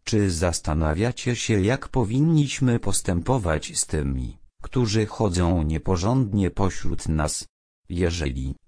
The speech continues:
jak uważamy, nie mamy żadnej organizacji, jak możemy się uwolnić od nich tak,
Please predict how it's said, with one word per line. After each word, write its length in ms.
jak 300
uważamy, 880
nie 200
mamy 480
żadnej 600
organizacji, 1120
jak 360
możemy 460
się 240
uwolnić 800
od 260
nich 280
tak, 420